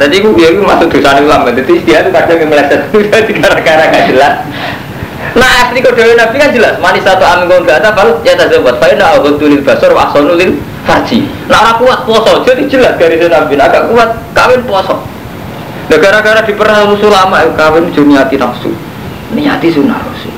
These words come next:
Lah, ya, sunah Rasul gak zina, sunah Rasul gak jelalatan. Maksud sunah Rasul itu kan, yo,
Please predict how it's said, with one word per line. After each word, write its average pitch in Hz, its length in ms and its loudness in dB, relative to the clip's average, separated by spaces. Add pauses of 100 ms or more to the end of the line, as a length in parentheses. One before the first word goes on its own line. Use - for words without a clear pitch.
Lah, 143 80 4
ya, 175 160 4
sunah 160 240 0
Rasul 165 320 0
gak 113 160 0
zina, 120 400 2
sunah 139 320 0
Rasul 131 240 0
gak 113 160 2
jelalatan. 123 640 2 (880)
Maksud 202 320 0
sunah 180 260 0
Rasul 202 320 2
itu 233 140 2
kan, 240 160 4
yo, 196 160 4